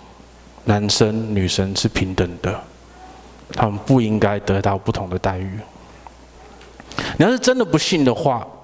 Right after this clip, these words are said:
你可以去看箴言第三十一篇，神在形容一个有才能的妇人的时候，她是一个什么样子的？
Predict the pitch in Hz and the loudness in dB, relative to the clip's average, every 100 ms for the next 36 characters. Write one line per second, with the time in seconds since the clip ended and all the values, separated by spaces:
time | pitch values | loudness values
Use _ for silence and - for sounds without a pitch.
0 | - - 110 147 127 139 - 143 120 107 | -14 -4 2 2 2 -2 0 -2 -2 0
1 | 127 127 107 110 117 120 110 104 101 - | 2 2 0 0 0 0 -2 -4 -6 -4
2 | 107 104 117 - - - - - - - | -6 -6 -12 -20 -20 -20 -20 -18 -18 -18
3 | - - - - - - - - 131 113 | -18 -18 -20 -20 -8 -4 -2 2 2 2
4 | 131 139 - - - - 160 160 135 127 | -2 -2 -8 -18 -18 -2 0 2 0 -2
5 | 139 98 - - 131 190 170 110 104 113 | -4 -2 0 2 2 4 4 2 -2 -6
6 | - - - - - 127 113 127 117 107 | -10 -18 -20 -20 -2 0 4 4 4 0
7 | - - 123 131 123 117 - 156 117 110 | -2 0 0 2 2 0 2 2 2 0
8 | 98 - 101 107 101 - - - 113 120 | -2 -2 0 0 0 -6 -6 -2 0 2
9 | 104 95 101 101 95 - - 71 | 0 -2 -2 -2 -2 -8 -6 -6